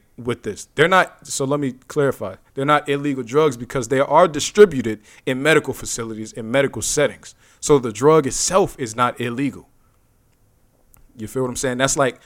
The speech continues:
like cocaine and, and cocaine and, um, cocaine and, and meth. That's illegal. Those drugs themselves are illegal. Opium, opioids, they're not illegal. Factories are making those. Those are being made by chemists.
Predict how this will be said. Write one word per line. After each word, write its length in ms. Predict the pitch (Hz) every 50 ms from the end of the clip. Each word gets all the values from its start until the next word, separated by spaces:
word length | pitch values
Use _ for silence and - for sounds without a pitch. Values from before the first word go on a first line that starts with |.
| _ -
like 160 | 123 127 123
cocaine 720 | - - 160 147 143 - 160 160 160 160 151 151 147 143 _ _ _ _ _ _ _ _ _
and, 260 | - 117 113 113 - -
and 300 | 117 110 107 104 104 -
cocaine 560 | - 160 160 156 - - 165 160 160 151 147
and, 300 | 131 120 120 120 117 120
um, 420 | 120 117 113 113 - - 104 - - - _ _ _ _ _ _ _ _ _
cocaine 460 | - - 143 131 - - 156 151 147 131
and, 180 | 123 113 -
and 220 | - 120 110 107 110
meth. 340 | 127 151 170 170 - - - _ _ _ _ -
That's 320 | - 139 170 160 - - _ -
illegal. 500 | 151 139 123 123 127 110 87 - 85 - _
Those 260 | - 135 151 151 127
drugs 460 | 104 - 127 135 135 131 120 - - -
themselves 580 | - 117 107 104 - - 131 131 131 117 98
are 120 | 101 95 90
illegal. 380 | 87 90 95 85 85 - - _ _ _ _ _ _ _ _ _ _ _ _ _ _ _ -
Opium, 560 | 156 196 233 - 214 151 131 120 120 123 - -
opioids, 760 | 131 180 233 - 226 208 208 208 226 247 254 220 - - - _ _ -
they're 240 | 117 110 135 160 196
not 240 | 196 190 196 190 180
illegal. 360 | 175 165 185 208 185 127 101
Factories 560 | - - - 156 190 180 - 160 139 127 113
are 60 | 120
making 320 | 113 113 113 110 - 98 92
those. 240 | 87 82 76 - _
Those 220 | - 127 160 190 190
are 60 | 185
being 320 | 156 160 151 143 135 135
made 300 | 135 139 143 139 127 120
by 280 | 113 120 117 110 98 92 - _
chemists. 520 | - - 196 190 135 87 - - - -